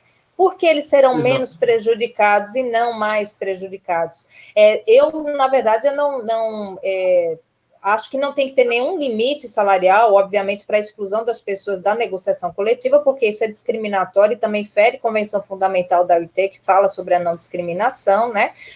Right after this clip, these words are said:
Speaker 1: Mas ainda que se possa admitir a figura do hipersuficiente criada com a reforma trabalhista, né, que é aquela do, é,
Speaker 2: Uhum.
Speaker 1: quem tem diploma superior e recebe acima do, do dobro do, do.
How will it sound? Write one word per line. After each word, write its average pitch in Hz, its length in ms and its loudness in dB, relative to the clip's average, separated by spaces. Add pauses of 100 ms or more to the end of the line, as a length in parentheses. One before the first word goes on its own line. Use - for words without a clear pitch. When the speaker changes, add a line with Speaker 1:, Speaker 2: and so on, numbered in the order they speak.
(120)
Speaker 1:
Mas 285 220 2
ainda 359 480 2
que - 80 -12
se 339 120 -6
possa 254 400 4
admitir 226 680 -4
a 208 100 2
figura 208 440 -2
do 202 180 -6
hipersuficiente 214 1040 -6
criada 185 420 2
com 175 360 -2 (400)
a 185 120 0
reforma 190 480 2
trabalhista, 175 800 -2
né, 226 240 -2
que - 100 -4
é 185 60 2
aquela 175 300 -2
do, 170 420 -4 (180)
é, 175 160 6
Speaker 2:
Uhum. 160 80 -2
Speaker 1:
quem 196 180 0
tem 202 140 0
diploma 185 460 2
superior 190 720 2
e 185 60 2
recebe 185 440 2
acima 180 400 -4
do, 156 220 -10
do 147 300 -14
dobro 170 360 -4
do, 143 220 -2
do. 139 160 -20